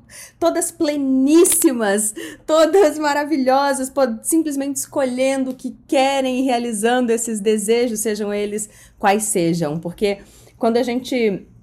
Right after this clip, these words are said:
fica no, no superficial, né? Se a gente dá só uma primeira olhada, em tese,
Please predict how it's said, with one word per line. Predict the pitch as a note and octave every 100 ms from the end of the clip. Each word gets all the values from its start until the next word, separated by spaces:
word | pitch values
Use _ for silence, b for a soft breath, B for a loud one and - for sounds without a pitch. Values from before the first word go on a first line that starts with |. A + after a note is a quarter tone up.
| -
fica | - C4 C4 A#3
no, | A3 G#3
no | G3 G3+
superficial, | G#3 A3+ A#3 B3+ - B3+ G#3+ D4+ E4
né? | B3 D#4+
Se | C#4+
a |
gente | A3+ B3 G#3
dá | -
só | - B3
uma | D4+
primeira | - A3+ A3 A#3+
olhada, | G3 G3+ E4 C#4+
em | A#3+
tese, | - G3+ G#3 C4 G4+